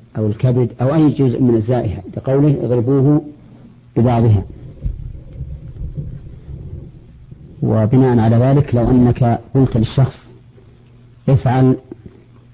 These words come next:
بعض هذه، هذه الأشياء"، وذكرت له أشياء محصورة، فإن هذا الأمر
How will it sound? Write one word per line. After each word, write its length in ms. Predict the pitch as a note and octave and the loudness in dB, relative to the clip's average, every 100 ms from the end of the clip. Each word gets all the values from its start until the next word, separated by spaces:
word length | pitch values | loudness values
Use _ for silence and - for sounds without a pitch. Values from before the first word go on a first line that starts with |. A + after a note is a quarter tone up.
| - | -4
بعض 200 | C3+ B2 | 0 2
هذه، 300 | A#2+ A#2 G#2+ - | 2 2 -2 -6
هذه 220 | - G#2+ A2+ | -4 -2 -2
الأشياء"، 520 | G2+ - A#2+ A#2+ - - - - - - - - - - - _ - - - - - | -2 -4 -4 -4 -6 -18 -20 -20 -20 -20 -20 -20 -20 -20 -20 _ -20 -20 -20 -20 -6
وذكرت 400 | A2 A#2+ C3 A#2+ | -4 -2 -2 0
له 380 | A#2+ A2+ A2+ A2+ - - - - - _ - - - - - - - | 0 2 2 0 -4 -20 -20 -20 -20 _ -20 -20 -20 -20 -20 -12 -6
أشياء 360 | A#2 - A#2+ | -4 -2 0
محصورة، 640 | A2 A2 - C3 A2 A2 - - - - - - - - - - - - - - - | 0 -2 -2 0 0 -2 -6 -14 -20 -20 -20 -20 -20 -20 -20 -20 -20 -20 -20 -20 -8
فإن 240 | A#2 A#2+ A#2+ | -2 0 2
هذا 340 | A#2 B2+ A#2 | 2 2 0
الأمر 540 | A2 A2 C3 B2 A#2+ | -2 0 0 2 0